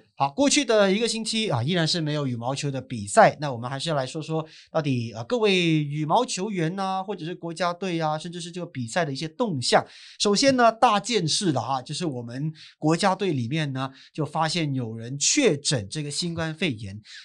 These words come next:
那么根据资料显示呢，就有六名国家队的成员，羽毛球队的成员呢，呃，在过去的一个星期被爆出呢，是有感染了这个病毒的。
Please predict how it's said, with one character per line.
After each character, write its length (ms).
那 40
么 140
根 180
据 400
资 200
料 160
显 200
示 180
呢， 100
就 120
有 140
六 220
名 180
国 160
家 140
队 100
的 100
成 240
员， 220
羽 140
毛 120
球 160
队 120
的 100
成 180
员 140
呢， 180
呃， 200
在 840
过 180
去 140
的 80
一 80
个 100
星 240
期 180
被 160
爆 280
出 240
呢， 100
是 280
有 180
感 180
染 200
了 80
这 180
个 300
病 180
毒 180
的。 160